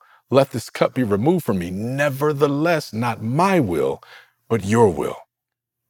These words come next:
What was he modeling for us? Showing us that ultimately our sufficiency can't be in our ability to evade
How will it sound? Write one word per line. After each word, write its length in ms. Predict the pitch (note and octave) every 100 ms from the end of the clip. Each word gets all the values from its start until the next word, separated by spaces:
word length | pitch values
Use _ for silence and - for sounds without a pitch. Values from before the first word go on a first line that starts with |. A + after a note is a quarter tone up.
| _
What 140 | - E3+
was 140 | A3+
he 60 | A#3
modeling 540 | A3+ B3+ A#2+ D2+ C2
for 220 | C2 B1
us? 280 | A#1 - - _ _ _ _ _ _ _ _
Showing 560 | - - G#3 A3+ F#2+
us 280 | - - - _ _ _ _ _ _ _ _ _ -
that 140 | G#2 -
ultimately 580 | C3 D#3+ D3 B2+ A2+ G2+
our 180 | - A#2
sufficiency 680 | - - C#3 - G2+ G2+ F#2
can't 380 | - C3+ F2+
be 280 | G2 A#2+ F#2+
in 140 | G2+ G2
our 100 | F2+
ability 460 | E2 A2 A2 G#2+
to 220 | G#2+ A2+ -
evade 800 | F#2+ D#2+ - G2 G#2 A2+ A#2+